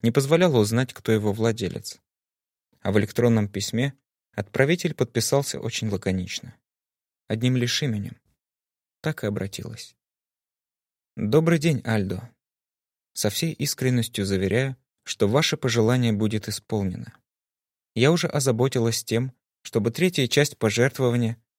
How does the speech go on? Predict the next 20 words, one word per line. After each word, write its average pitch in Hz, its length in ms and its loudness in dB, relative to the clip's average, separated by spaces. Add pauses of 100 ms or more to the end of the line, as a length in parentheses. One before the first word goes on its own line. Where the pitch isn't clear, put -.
(200)
от - 160 -6
лица 123 240 4
нашего 135 420 2
фонда 147 400 -2
распределилась 123 800 0
по 107 120 -4
перечисленным 123 760 0
приютам 110 480 0
в 113 40 0
России. - 520 -2 (760)
Оставшаяся - 640 -2
сумма 123 480 -4 (380)
также 151 320 2
будет 139 320 -4
задействована 113 800 -2 (180)
на 127 140 -2
помощь 98 320 0
животным. 101 580 -6 (1120)
Сердечно 110 580 0
благодарю. 104 600 -4